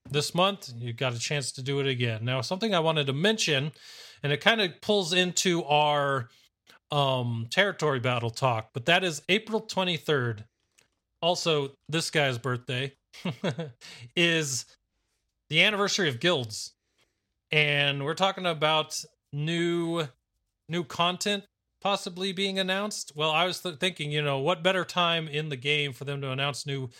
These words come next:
guild, uh, a new guild event or a new version of an old guild event than the anniversary of guilds, which is April twenty-third. So my question to you is,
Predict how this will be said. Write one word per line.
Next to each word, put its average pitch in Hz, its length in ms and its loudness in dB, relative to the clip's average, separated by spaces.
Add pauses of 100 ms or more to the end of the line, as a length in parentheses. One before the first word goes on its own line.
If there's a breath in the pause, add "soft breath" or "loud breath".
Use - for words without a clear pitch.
(400 loud breath)
guild, 147 460 0 (440 soft breath)
uh, 120 400 -4 (100)
a 147 160 -4
new 175 180 0
guild 160 360 0
event 139 540 0
or 135 180 0
a 135 60 -2
new 139 300 -4
version 147 480 -2
of 131 100 -2
an 131 100 -4
old 180 300 0
guild 143 240 -2
event 127 420 -6
than 139 180 -4
the 135 140 -2
anniversary 139 520 -4
of 117 100 -8
guilds, 120 420 -6 (440 loud breath)
which 127 220 -6
is 123 320 -6 (140)
April 131 220 -6
twenty-third. 120 680 -4 (340 soft breath)
So 123 640 -4 (1000 soft breath)
my 131 240 -4
question 139 420 -2
to 139 140 -10
you 240 260 0
is, 220 300 -2